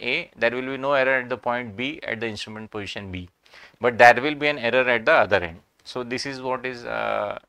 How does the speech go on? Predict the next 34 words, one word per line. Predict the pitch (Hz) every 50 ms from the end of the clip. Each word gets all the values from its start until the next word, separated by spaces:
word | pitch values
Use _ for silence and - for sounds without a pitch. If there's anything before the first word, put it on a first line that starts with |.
| -
reciprocal | 113 110 104 - 127 107 113 113 110 - 120
leveling, | 113 110 107 101 104 117 147 196 - _ - - - - - _ _
and | 95 120 127 135 143
in | 151 165 147
reciprocal | 143 135 - - 139 147 143 143 151 147
leveling | 147 143 139 135 147 156 156 - -
we | 131 120 120
can | - 139 139 143
remove | 151 180 151 160 170
the | 170 160
error | 151 143 135 143 160 170 156 - _ _ _ _ - 120
by | 127 127 135 143 151 139 - -
taking | 131 123 - 139 143 143
the | 135 120 - -
average | 120 127 131 147 165 170 147
of | 151 143 139
the | 143 143
two | - 139 127 120
readings. | 110 107 95 95 92 87 - - - _ _
So, | - - - 135 143 147 139 - - - - - _ _
the | 135 127
true | - - 175 185
elevation | 170 151 156 156 151 151 - 170 156 151
is | 151 131 120
given | 113 131 139 143 135
by | 139
the | 139 147 143
means | 131 127 147 160 170 151 -
of | 156 139 139
the | 147 143
two | - 156 147
apparent | 123 110 - 127 120 120 123 113
differences. | 98 - - 101 95 92 90 - 95 82 - -
So, | - - - 117 117 117 117